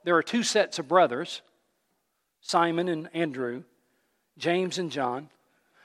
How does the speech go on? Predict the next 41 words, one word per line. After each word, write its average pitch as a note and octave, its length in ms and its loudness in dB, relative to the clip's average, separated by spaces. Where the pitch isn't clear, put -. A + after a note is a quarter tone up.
And E3 80 -4
those G#3+ 160 10
two B3 140 2
sets A3 300 4
of E3 80 -4
brothers G3+ 340 8
apparently F#3+ 380 -2
kind G3 180 4
of E3+ 60 0
grew F3+ 240 8
up G#3+ 120 8
with F3 140 -2
one E3 160 2
another. D3+ 400 2
They F3+ 120 4
worked G3 360 8
together. D#3 360 0
They E3 160 2
shared G#3 380 4
a F#3 60 4
fishing A3 460 -4
business D3+ 360 -2
together. D3+ 380 -2
These G3 160 -2
two A3+ 160 -2
brothers F3+ 360 4
were, E3 200 2
were D#3+ 80 -6
fishermen E3 540 0
by C3+ 160 2
trade. C#3+ 420 0
Fishermen A3+ 460 6
in G3 100 4
that F#3+ 200 4
day, G3 160 10
they F#3+ 260 4
were A#3 140 6
a F#3+ 40 0
pretty A3 280 2
rough G3 260 4
group. F#3 340 2